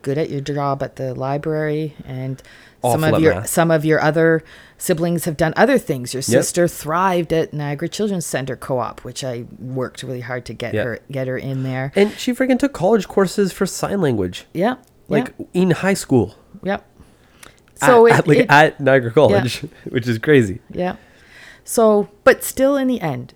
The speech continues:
Speaker 1: not a silver bullet. It's
Speaker 2: Yeah.
Speaker 1: not, right? God has to bless
Speaker 2: Silver
Speaker 1: it.
Speaker 2: bullets are for killing
Speaker 1: Yeah.
Speaker 2: werewolves, Mom.
Speaker 1: It's, I know. It's just,
Speaker 2: Okay.
Speaker 1: that's what I've learned. And I've learned that sometimes the hard way, right? That God still needs to bless. God still needs to change hearts.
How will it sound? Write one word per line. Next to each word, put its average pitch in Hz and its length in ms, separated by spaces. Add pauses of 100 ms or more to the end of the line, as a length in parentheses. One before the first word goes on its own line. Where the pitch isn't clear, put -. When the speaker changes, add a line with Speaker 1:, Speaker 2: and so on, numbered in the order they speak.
(120)
Speaker 1:
not 170 480
a 185 60
silver 165 360
bullet. 123 460 (280)
It's - 160
Speaker 2:
Yeah. 90 100
Speaker 1:
not, - 180 (140)
right? 185 340
God 170 260
has 180 180
to 190 80
bless 156 260
Speaker 2:
Silver 196 140
Speaker 1:
it. - 20
Speaker 2:
bullets 120 260
are 98 60
for - 140
killing 87 500
Speaker 1:
Yeah. 180 240
Speaker 2:
werewolves, - 260
Mom. - 140 (100)
Speaker 1:
It's, - 320 (200)
I 175 180
know. 151 220 (120)
It's - 200
just, - 520
Speaker 2:
Okay. - 200 (100)
Speaker 1:
that's 196 280
what 202 140
I've 185 180
learned. 165 480
And 156 360
I've 139 240 (240)
learned 160 300
that 147 160
sometimes 147 420
the 139 80
hard 139 320
way, 233 280
right? 226 360
That 143 400
God 160 240
still 214 260
needs 202 280
to 175 100
bless. 165 340
God 151 220
still 170 260
needs 160 200
to 156 100
change 156 280
hearts. - 460